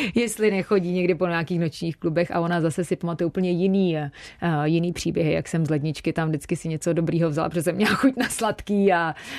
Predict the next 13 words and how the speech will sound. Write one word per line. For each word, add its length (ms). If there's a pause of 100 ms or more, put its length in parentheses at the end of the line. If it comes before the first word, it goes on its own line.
(100)
a 100
jak 160
jsem 160
furt 260
držela 420
ze 80
začátku 480
ty 100
diety, 360
protože 240
fakt 180
jsem 140
měla 260